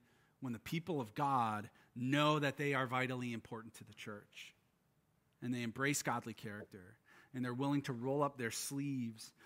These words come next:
and get to work right where God has strategically placed them, and they refuse to be divided in the way that the world divides, being unified instead in their identity as God's people over and against everything else, and their joyous commitment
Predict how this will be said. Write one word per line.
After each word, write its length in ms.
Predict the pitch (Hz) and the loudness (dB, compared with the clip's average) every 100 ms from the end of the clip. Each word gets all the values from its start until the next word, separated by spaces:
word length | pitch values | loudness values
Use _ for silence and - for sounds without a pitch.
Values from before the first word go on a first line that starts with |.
| - - | -20 -10
and 160 | 135 | -8
get 160 | 117 139 | -8 -8
to 80 | 139 | -8
work 300 | 120 123 107 104 110 | -8 -10 -10 -14 -4
right 240 | 139 139 131 | 0 2 0
where 240 | 131 123 110 - | -6 -4 -4 -4
God 260 | 110 110 | -4 -4
has 200 | 95 - | -6 -10
strategically 800 | - - - 156 123 113 - 110 | -10 -14 -6 -4 -4 -6 -10 -12
placed 380 | - 123 113 - | -8 -8 -6 -6
them, 160 | 110 | -4
and 100 | 110 | -4
they 100 | 113 | -4
refuse 580 | 113 113 - 170 190 196 | -4 -8 -6 -2 0 0
to 100 | - | -2
be 140 | 147 135 | -4 -2
divided 560 | 113 110 110 107 98 - - - - | -2 0 0 -2 -6 -12 -20 -20 -6
in 100 | 135 | -2
the 80 | 120 | -2
way 160 | 117 120 | 0 0
that 160 | 110 | -2
the 80 | 123 | -4
world 360 | 113 139 139 113 | -4 -2 -2 -4
divides, 600 | 104 90 92 90 - - _ _ _ _ | -10 -10 -10 -14 -18 -20 _ _ _ _
being 260 | 135 127 123 | 0 2 4
unified 500 | 131 139 139 120 117 | 4 2 0 -4 -6
instead 380 | 113 135 123 | -8 -6 -6
in 80 | 113 | -6
their 160 | 113 107 | -4 -4
identity 600 | 110 107 143 147 131 123 | -4 -2 2 2 2 0
as 240 | 113 110 110 | -2 -6 -4
God's 500 | - 165 165 170 156 | 4 8 8 6 4
people 360 | - 165 160 156 | -4 -4 -2 -2
over 280 | 135 143 143 | -2 -2 -2
and 100 | 135 | -2
against 460 | 117 127 120 - - | -2 -4 -4 -6 -6
everything 460 | 156 160 156 156 131 | -2 0 0 0 -2
else, 280 | 117 113 - | -2 -6 -4
and 180 | 127 123 | -2 -2
their 120 | 123 | -2
joyous 560 | 123 240 254 262 233 - | -4 -2 4 4 4 2
commitment 480 | 185 165 151 117 | 0 0 -2 -6